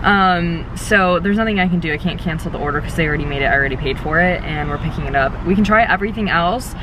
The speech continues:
except for those two churro drinks and then we'll go somewhere else. We'll go to a different Dunkin' and try those two to complete the full menu 'cause,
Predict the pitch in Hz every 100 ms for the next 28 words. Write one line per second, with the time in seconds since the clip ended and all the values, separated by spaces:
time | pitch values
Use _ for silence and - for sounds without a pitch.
0 | - - 185 175 190 175 175 - 170 170
1 | 175 165 170 185 190 190 - 170 160 160
2 | 151 139 - 151 143 127 - 170 185 202
3 | 185 165 156 135 147 - 143 123 - 131
4 | 147 127 - - 165 160 175 160 147 -
5 | - - - - 131 131 - - 110 -
6 | 170 185 175 139 147